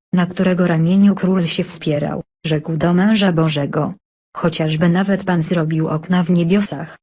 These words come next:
czy mogłoby spełnić się to słowo?” Odpowiedział Elizeusz: „Ty właśnie ujrzysz to swoimi oczami, lecz jeść z tego nie będziesz”. Trzy, czterech trędowatych znajdowało się u wejścia bramy. Jeden do drugiego powiedział:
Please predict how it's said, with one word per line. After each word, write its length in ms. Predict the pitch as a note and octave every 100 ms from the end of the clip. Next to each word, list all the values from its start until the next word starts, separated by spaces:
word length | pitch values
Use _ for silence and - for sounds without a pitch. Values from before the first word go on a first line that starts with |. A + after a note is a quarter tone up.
| _ _
czy 140 | -
mogłoby 500 | F3 G3 G3+ G#3+ F#3
spełnić 580 | G3 - A#3 A#3 A3 G3+
się 220 | - F#3+
to 120 | G3+
słowo?” 540 | F3+ - E3+ D3+ C#3+ A#3 - _ _ _ _
Odpowiedział 600 | - - E3 D#3+ F#3+ F#3
Elizeusz: 580 | E3+ E3+ E3 F3 F3 - - _ -
„Ty 100 | A#3
właśnie 420 | G#3+ G#3 G#3 G3
ujrzysz 400 | E3 D#3 F3 E3
to 120 | -
swoimi 540 | E3 - E3 F#3 G#3+ G3+
oczami, 560 | F#3 C#3+ C#3 C3 - - _ -
lecz 260 | F#3+ F3
jeść 300 | F#3+ F3+ -
z 100 | -
tego 260 | - G3+ G3
nie 160 | F3+ E3
będziesz”. 800 | D3+ D3+ D3+ D#3 D3+ F#3 - _ _ _ _ _ _
Trzy, 480 | - - - E3 G#3 A#3 _
czterech 460 | - - G3 G3+ E3
trędowatych 680 | F3 E3 D#3+ D#3+ G3 F#3 F3
znajdowało 580 | E3 F3 E3 D#3+ F#3+ F#3+
się 220 | - F3
u 100 | F3
wejścia 500 | E3+ G#3 G3+ - D#3
bramy. 460 | D#3 D3+ C#3+ D3 - _ _ _ _ _ -
Jeden 380 | F3+ F3+ E3+ E3+
do 100 | D#3+
drugiego 440 | D#3+ D#3 F#3+ F#3
powiedział: 680 | F3 D#3+ D#3 D3 - -